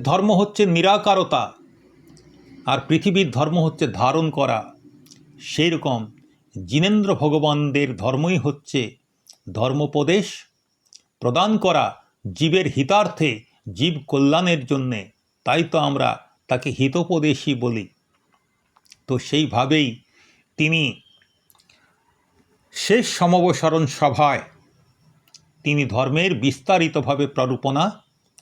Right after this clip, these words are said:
করলেন। তারপর আত্মসাধনার মাধ্যমে যোগ নিরোধ করে, আগেই তো চারটে ঘাতি কর্ম নাশ করেছিলেন, ফলে তার কেবল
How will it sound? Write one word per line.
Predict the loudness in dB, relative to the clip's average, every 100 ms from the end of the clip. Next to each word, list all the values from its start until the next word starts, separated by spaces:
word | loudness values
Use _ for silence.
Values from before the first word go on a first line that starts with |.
| -20 _ -2
করলেন। | 0 0 -4 -8 _ _ _ _ _ -20 -20 _ _ -2
তারপর | 0 0 0 2 2 2 -4 _ _ _ _ _ _ _ _ -4
আত্মসাধনার | -2 -2 0 0 0 0 2 2 0 0
মাধ্যমে | 2 0 0 0 2 0 -4 _ _ _ _ _ _ _ _ _ _
যোগ | -14 -2 2 2 2
নিরোধ | 2 4 2 0
করে, | 0 0 0 -6 -14 _ _ _ _ _ _ _ _ _ 0
আগেই | 2 2 2
তো | 2
চারটে | 2 2 0 0 0
ঘাতি | 0 0 2
কর্ম | 4 2 2
নাশ | 0 0 0
করেছিলেন, | 2 2 2 2 0 0
ফলে | -2 0 0
তার | 0 0
কেবল | 0 2